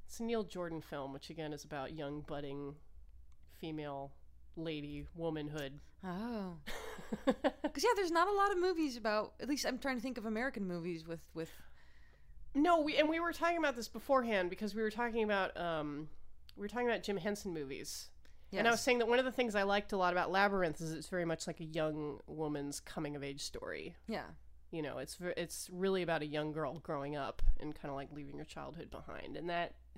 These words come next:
Speaker 1: that's a little, that seemed like a little bit of a rare bird.
Speaker 2: Yeah. Uh, now this, I mean, in a twisted way, this falls under that as well.
Speaker 1: It does.
Speaker 2: Uh,
Speaker 1: Yeah. With the extra, like, creepy twist of, like,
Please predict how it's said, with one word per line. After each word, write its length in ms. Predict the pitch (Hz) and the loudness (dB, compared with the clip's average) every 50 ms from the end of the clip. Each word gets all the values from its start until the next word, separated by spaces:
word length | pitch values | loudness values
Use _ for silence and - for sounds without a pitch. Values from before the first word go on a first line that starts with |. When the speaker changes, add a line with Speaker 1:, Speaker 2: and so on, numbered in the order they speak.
| 170 | -8
Speaker 1:
that's 220 | - 180 185 - - | -8 -6 -6 -4 -4
a 60 | 226 | -2
little, 280 | 240 262 262 233 214 - - | 2 4 2 2 2 0 -6
that 160 | 196 220 220 | -8 -6 -4
seemed 180 | - 320 330 359 | -2 0 2 2
like 120 | 349 294 | 2 2
a 40 | 254 | 4
little 160 | 247 247 240 | 4 4 4
bit 120 | 214 214 | 4 2
of 100 | 202 160 | 2 0
a 40 | 156 | -2
rare 280 | 147 147 156 156 151 151 | -4 -2 0 0 0 -2
bird. 460 | 147 165 160 143 123 120 123 - - - - - - - | -2 -4 -4 -4 -4 -6 -6 -8 -6 -4 -2 -2 -2 -2
Speaker 2:
Yeah. 240 | 233 254 254 233 202 - - - - - - - - - - - - - - - - - - - - - - - - - - - - - - - - - | 0 0 0 0 -2 -4 -12 -16 -16 -14 -14 -12 -12 -14 -14 -14 -16 -16 -16 -16 -14 -14 -12 -10 -10 -10 -10 -10 -10 -10 -10 -10 -10 -10 -12 -12 -12 -8
Uh, 320 | 214 226 220 202 202 196 240 | -6 -4 -2 -2 -2 0 2
now 160 | 311 330 349 | 2 4 6
this, 180 | 370 392 359 | 6 4 4
I 60 | 330 311 | 4 4
mean, 180 | 320 320 302 | 4 4 4
in 140 | 254 269 262 | 4 4 2
a 80 | 254 254 | 2 2
twisted 360 | - - - - - 196 196 | 2 0 0 0 0 0 2
way, 200 | 196 208 214 220 | 4 4 4 4
this 200 | 175 202 196 - | 2 0 -2 -2
falls 300 | - 190 170 175 180 170 | 0 0 0 0 0 -2
under 240 | 156 160 147 156 156 | -4 -4 -4 -6 -4
that 240 | 151 143 - - | -4 -4 -4 -6
as 100 | 151 156 | -8 -8
well. 300 | 170 175 165 151 - 156 - - - - - | -6 -6 -6 -6 -8 -10 -14 -18 -20 0 2
Speaker 1:
It 160 | 208 196 - | 2 4 4
does. 480 | 208 160 - - - 170 - - - - - - | 2 2 2 0 -4 -6 -6 -6 -8 -12 -12 -12
Speaker 2:
Uh, 340 | 208 180 165 156 107 95 165 - - - - - - - - - - - - - - - - - - | -10 -8 -8 -8 -8 -10 -12 -14 -14 -16 -16 -14 -14 -12 -12 -12 -12 -12 -12 -12 -12 -14 -14 -12 -6
Speaker 1:
Yeah. 300 | 160 160 147 135 127 - 160 - - - - - - - - | -4 -4 -2 -2 -4 -6 -8 -10 -16 -18 -18 -18 -18 -14 -4
With 220 | - 190 185 - - | -2 -2 -2 2 2
the 120 | 226 190 180 | 4 4 4
extra, 300 | 202 - - - 202 175 | 2 2 2 2 2 2
like, 260 | 170 160 156 - - | 2 2 0 -4 -8
creepy 460 | - - - 180 156 - 175 160 151 - - | -8 -4 -4 -4 -4 -4 -6 -8 -6 -8 -8
twist 440 | - - 170 156 147 - - - | -6 -2 -2 -2 -2 -4 -6 -6
of, 120 | 170 143 143 | -8 -8 -6
like, 320 | 139 139 131 131 - - | -4 -4 -4 -6 -8 -12